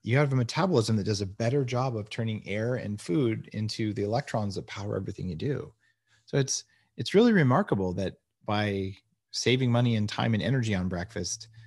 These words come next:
you get it back that day and you get it back over time. And those are the main reasons you fast. A-, another reason some people fast is they want weight loss. But honestly, weight loss is a side effect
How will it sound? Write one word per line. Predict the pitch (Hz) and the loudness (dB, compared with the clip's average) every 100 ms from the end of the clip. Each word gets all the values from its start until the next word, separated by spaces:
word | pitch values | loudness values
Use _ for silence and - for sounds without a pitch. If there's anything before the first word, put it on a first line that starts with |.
| - - _ | -20 -20 _
you | - 101 | -6 -4
get | 101 95 | -2 -2
it | 82 | -2
back | 90 95 - | -2 -4 -2
that | 107 101 | -2 0
day | 98 117 143 - | 0 0 -2 -4
and | 101 | -6
you | 92 | -4
get | 90 | -4
it | 90 - | -6 -6
back | 92 92 95 - | -8 -8 -8 -8
over | 95 85 | -8 -6
time. | 78 - 98 110 - - _ _ _ _ _ _ | -10 -10 -10 -10 -12 -16 _ _ _ _ _ _
And | - 98 98 | -2 0 0
those | 87 87 120 151 | -2 2 2 4
are | |
the | 156 | 4
main | 139 135 | 4 4
reasons | 135 131 117 | 2 0 -2
you | 104 | -4
fast. | 151 139 107 - | -6 -6 -8 -8
A-, | - | -6
another | 110 110 107 | -2 0 2
reason | 110 117 120 | 2 2 0
some | 113 104 | -2 0
people | 110 110 | 0 -2
fast | 117 131 - | -4 -4 -4
is | 110 | -2
they | 113 | 0
want | 113 104 | 0 -2
weight | 139 180 | -4 -4
loss. | - - - _ _ _ | -8 -10 -16 _ _ _
But | 127 | 0
honestly, | 123 147 151 156 185 - - - _ - | 2 2 0 -2 -4 -4 -18 -20 _ -8
weight | 110 139 | 0 2
loss | - 180 165 | 2 0 0
is | - 131 | -2 -2
a | 120 | 0
side | - - 113 127 | 0 0 0 0
effect | 117 85 - - - | 0 -2 -4 -10 -20